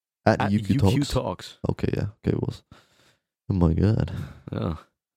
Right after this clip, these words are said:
Speaker 1: For the U Q T podcast. Also, I wanna, I just wanna add this real, in real quick here, you know.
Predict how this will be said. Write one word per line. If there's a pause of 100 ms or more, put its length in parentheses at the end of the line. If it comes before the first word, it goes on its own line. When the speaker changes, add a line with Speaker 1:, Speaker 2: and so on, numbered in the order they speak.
(120)
Speaker 1:
For
the
U
Q
T
podcast. (340)
Also,
I
wanna, (220)
I
just
wanna
add
this
real,
in
real
quick
here,
you
know.